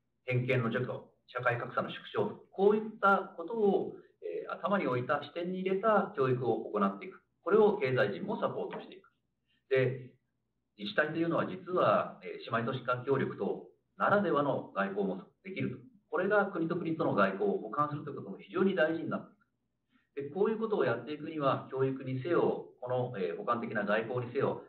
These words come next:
ぱりデジタルを活用するということが、実際は格差を超えて、えー、地球上津々浦々の方々、えー、格差に苦しむ方々にも教育を広げていくということができる。それをサポートしていこうというのが宣言の中身で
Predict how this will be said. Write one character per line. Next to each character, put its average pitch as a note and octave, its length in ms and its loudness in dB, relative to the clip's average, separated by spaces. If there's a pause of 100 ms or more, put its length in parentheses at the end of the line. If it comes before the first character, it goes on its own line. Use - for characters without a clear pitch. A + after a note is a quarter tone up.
ぱ - 80 -8
り - 140 -6
デ B2 140 2
ジ - 120 0
タ B2 80 -2
ル A2+ 160 2
を E3 100 4
活 G#2+ 280 -2
用 A#2 140 0
す - 60 -6
る B2+ 80 -6
と A#2+ 60 -6
い G#2+ 40 -2
う G2 40 -4
こ G#2 80 -4
と - 140 -2
が、 G#3+ 340 0 (320)
実 - 160 -20
際 C#3+ 140 0
は G3 80 4
格 - 240 0
差 A2+ 60 2
を F#2 140 2
超 F#2+ 120 0
え F#2+ 60 0
て、 F#2+ 440 -2
え E2 400 -10
ー、 - 280 -10
地 F#2 40 -2
球 - 0 -
上 F#2+ 160 0 (240)
津 D3+ 80 -6
々 C3+ 120 2
浦 - 20 2
々 D3 100 -2
の B2+ 160 -2
方 G#2 80 -10
々、 F2 180 -4 (420)
え F2+ 40 -10
ー、 F2 40 -10
格 G2+ 180 -4
差 G#2 100 -2
に - 80 -10
苦 A2+ 160 -6
し - 80 -8
む E3+ 80 -8
方 D3 160 -2
々 D#3 220 2
に G#3+ 60 -4
も G#3 120 0
教 - 120 2
育 - 120 0
を G3 60 -2
広 F#3+ 180 0
げ F3+ 80 -4
て - 80 -6
い - 80 -8
く - 160 -16
と A2 80 -16
い - 0 -
う - 40 -8
こ D3+ 80 -4
と F3+ 100 0
が C3 80 4
で G2+ 100 2
き - 80 -2
る。 - 80 -10 (420)
そ D#3+ 60 -2
れ F3 80 2
を F3+ 80 2
サ C#3 80 2
ポ C3 160 0
ー B2+ 60 -2
ト A2+ 80 0
し - 80 -8
て G#2+ 100 0
い - 60 -2
こ - 180 -6
う - 180 -20
と C#3 60 -8
い C#3 40 0
う - 20 0
の F3 80 -2
が - 140 0
宣 G2 140 0
言 F2+ 140 -2
の - 60 -8
中 D#2 180 -8
身 C#2+ 80 -10
で - 80 -20